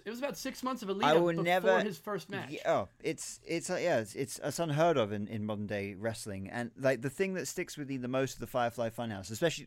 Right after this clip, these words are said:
Speaker 2: with the first episode mainly,
Speaker 1: Yeah.
Speaker 2: I'll never forget when it de-, when it debuted, the first episode, because people were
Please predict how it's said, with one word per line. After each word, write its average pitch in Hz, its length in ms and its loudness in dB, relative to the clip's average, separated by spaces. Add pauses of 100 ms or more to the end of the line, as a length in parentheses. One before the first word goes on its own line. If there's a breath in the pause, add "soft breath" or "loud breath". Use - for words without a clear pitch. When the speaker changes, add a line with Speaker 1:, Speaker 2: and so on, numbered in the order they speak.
Speaker 2:
with 131 140 -2
the 131 60 -4
first 147 340 4
episode 113 460 0
mainly, 113 200 -2
Speaker 1:
Yeah. 165 160 -2 (560 soft breath)
Speaker 2:
I'll 123 120 2
never 156 240 6
forget 151 360 4
when 123 180 2
it 85 100 -6
de-, 123 180 2
when 120 180 0
it 117 180 -4
debuted, 110 580 -2
the 107 80 -8
first 117 360 -2
episode, 104 460 -6
because 117 440 -4 (880 soft breath)
people 151 480 6
were 127 520 8